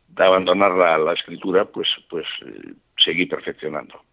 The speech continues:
Y con el tercer borrador, pues, pues conseguí que saliese una novela como la que ha salido. Una novela llena de, de sentimiento,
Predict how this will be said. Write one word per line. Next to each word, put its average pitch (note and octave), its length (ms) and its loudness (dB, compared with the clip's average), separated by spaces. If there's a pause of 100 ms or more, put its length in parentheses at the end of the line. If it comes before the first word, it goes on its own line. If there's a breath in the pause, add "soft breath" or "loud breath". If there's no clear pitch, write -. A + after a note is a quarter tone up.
(1800 soft breath)
Y F#2+ 500 2
con G2 200 -4
el F#2 80 -2
tercer G2+ 300 0
borrador, G#2+ 580 2
pues, F#2 300 -2 (260)
pues F#2+ 140 -8
conseguí F2+ 640 -4 (240)
que - 100 -8
saliese E2+ 380 -6
una F2 180 -4
novela E2 340 -2
como E2 220 -8
la E2 80 -10
que - 80 -10
ha D#2+ 60 -8
salido. C2+ 360 -4 (1800 loud breath)
Una D#2 180 -2
novela D#2 340 2
llena D#2+ 260 -2
de, E2 320 2
de E2 380 -4
sentimiento, G2+ 640 2